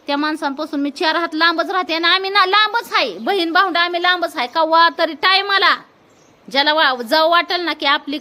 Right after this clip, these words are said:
खरंच ह्यांना गरज आहे, त्या टायमाला आम्ही तिथं जात असतो. असं रोज नाही. त्याच्यामुळं ह्या जे ज्ञानिक ज्ञान वाटणाऱ्या चार दोन बायका आहेत ना, त्यांच्या माहितीसाठी सांगते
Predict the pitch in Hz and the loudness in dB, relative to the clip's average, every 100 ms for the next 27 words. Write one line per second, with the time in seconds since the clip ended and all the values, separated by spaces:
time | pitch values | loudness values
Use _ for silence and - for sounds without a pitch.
0 | 302 311 311 311 285 277 254 285 294 240 | -4 -2 -2 -4 -4 -4 -4 -2 -2 -4
1 | 247 208 - 247 247 262 240 233 233 220 | -8 -10 -10 -8 -4 -4 -2 -4 -4 -8
2 | 233 214 214 214 175 180 _ _ _ _ | -12 -10 -6 -6 -8 -12 _ _ _ _
3 | _ _ _ _ - 285 320 349 370 285 | _ _ _ _ -6 -6 -4 -4 -2 -2
4 | 254 196 - _ _ - - - - - | -4 -10 -16 _ _ -20 -20 -20 -20 -20
5 | - - - 247 254 285 311 320 330 339 | -20 -20 -16 -8 -2 0 2 2 2 -2
6 | - _ _ - 226 254 285 285 269 - | -6 _ _ -12 -6 -4 -2 -2 -4 -8
7 | _ _ - _ _ - 233 285 320 330 | _ _ -20 _ _ -12 -4 0 2 0
8 | 403 349 381 370 359 349 339 320 311 285 | -2 -2 2 2 2 2 0 0 0 0
9 | 240 - - _ _ - 254 247 247 277 | -4 -8 -18 _ _ -2 0 0 -2 -2
10 | 240 240 214 226 214 208 - 185 196 262 | 0 0 0 -6 -6 -8 -18 -14 -14 -18
11 | _ _ _ _ _ _ _ - 311 302 | _ _ _ _ _ _ _ -2 0 0
12 | 294 370 359 370 311 320 320 294 285 294 | -2 -2 0 -2 -4 -6 -6 -6 -6 -6
13 | 262 226 233 | -6 -12 -16